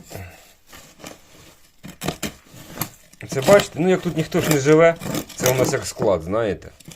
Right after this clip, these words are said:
Такий собі склад, а не дом. Ось. То і в цьому складу, естественно, тут же ж було у нас... Ми ж, е, держали тут ці бочки, у нас тут були мішки з зерном.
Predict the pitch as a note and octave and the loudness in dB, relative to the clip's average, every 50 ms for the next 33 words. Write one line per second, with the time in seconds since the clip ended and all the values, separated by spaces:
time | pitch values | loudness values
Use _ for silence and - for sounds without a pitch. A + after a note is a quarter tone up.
0 | - - - - - - D#3+ D3+ - - B2 B2 B2 A#2 - - - A#2+ G#2+ F2+ | -20 -12 -10 -10 -6 -4 -4 -4 -4 -4 -6 -6 -6 -6 -8 -8 -4 -2 -2 -2
1 | D#2 D#2+ - - - - G2 G2 G2+ F#2+ F2+ F2+ E2+ E2 - - - - - _ | -2 -4 -10 -12 -12 -10 -8 -6 -6 -6 -6 -6 -6 -4 -4 -6 -6 -8 -10 _
2 | _ - - - - - - - - - - - - - A2 G#2 F2 D#2+ - - | _ -18 -18 -8 -6 -6 -6 -6 -12 -14 -16 -14 -10 -8 -8 -8 -8 -8 -10 -16
3 | - - - - - - - - - - - - - - F3+ F#3 F3+ E3+ - - | -16 -14 -8 -4 -2 0 0 0 0 -2 -4 -6 -6 -4 -2 -2 -2 -2 -4 -4
4 | F#3+ F#3 F3+ F3 E3 C#3+ - - F3 F#3 F#3 G3+ G3 D#3 C3 - - F3 E3+ D#3+ | -4 -2 -2 -2 -4 -4 -2 -2 -2 -2 0 0 0 0 0 -2 -2 -4 -4 -4
5 | - - B2 A#2+ A2 - B2+ B2 A2+ B2 A#2 A2 A#2 B2+ B2+ B2+ B2 A#2+ A#2 A2+ | -4 -6 -6 -6 -6 -6 -8 -6 -6 -6 -6 -6 -6 -4 -2 -2 -2 -2 -2 -2
6 | G#2 G2 - - _ _ _ - _ _ _ _ _ _ _ _ _ _ _ _ | -4 -4 -6 -16 _ _ _ -20 _ _ _ _ _ _ _ _ _ _ _ _
7 | _ _ _ - _ _ _ _ - - - - - - - - B2 B2 - - | _ _ _ -20 _ _ _ _ -20 -20 -20 -20 -20 -20 -14 -10 -8 -8 -8 -10
8 | - _ _ _ _ - - C3+ C3 B2+ B2+ B2 A#2+ A#2 A2+ A#2 A#2 A2+ A2+ C3+ | -18 _ _ _ _ -16 -12 -10 -8 -6 -6 -6 -6 -6 -8 -8 -10 -8 -6 -6
9 | C3+ A#2+ C#3+ D3 C#3+ C3 A#2 A2+ - A2+ A2 - - - - - _ - - B2 | -6 -2 0 0 2 2 0 -2 -2 -12 -14 -14 -20 -20 -20 -20 _ -14 -12 -12
10 | G#2+ - - _ _ _ _ _ _ _ _ - - _ _ _ _ A2+ C#3 F#3+ | -12 -12 -14 _ _ _ _ _ _ _ _ -20 -20 _ _ _ _ -8 -4 0
11 | G3 F#3 F3 D3+ - - - C3+ C3 C3 B2+ A#2+ - - A#2+ A2+ A2 G#2+ A#2 A#2 | 2 4 2 2 0 -4 -4 -4 0 0 0 0 -2 -4 -10 -10 -6 -4 -2 0
12 | A#2 A#2 A2+ A2 G#2+ G#2 G2 G2 F#2+ F#2+ F#2+ A2 B2 C3+ - - - - F3 F#3 | 0 2 0 0 0 -2 -4 -6 -8 -8 -8 -8 -8 -8 -10 -12 -12 -8 -4 -2
13 | F3+ E3 C#3 A#2+ A2 G#2 G#2 G#2+ C3+ C#3 C3+ C#3+ D3+ D#3+ D#3+ D3+ D3 C#3+ C3 A#2+ | 0 0 -2 -2 -6 -8 -6 -4 -4 -2 -2 0 0 2 2 2 0 0 -2 -4
14 | A2+ A2+ | -8 -10